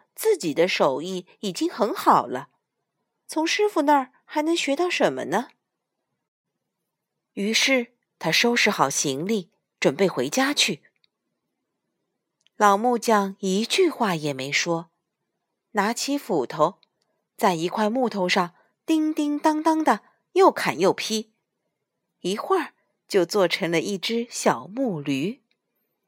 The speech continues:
老木匠对小木匠说：“我没什么东西送给你做纪念，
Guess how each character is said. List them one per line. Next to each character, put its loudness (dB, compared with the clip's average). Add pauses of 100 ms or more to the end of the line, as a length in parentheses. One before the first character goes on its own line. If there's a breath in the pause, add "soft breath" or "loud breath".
(1000)
老 4
木 -2
匠 -4
对 -4
小 -4
木 -4
匠 -4
说 -4 (1500)
：“我 0
没 0
什 0
么 -6
东 -2
西 -4
送 -6
给 -6
你 -4
做 -6
纪 -4
念， -14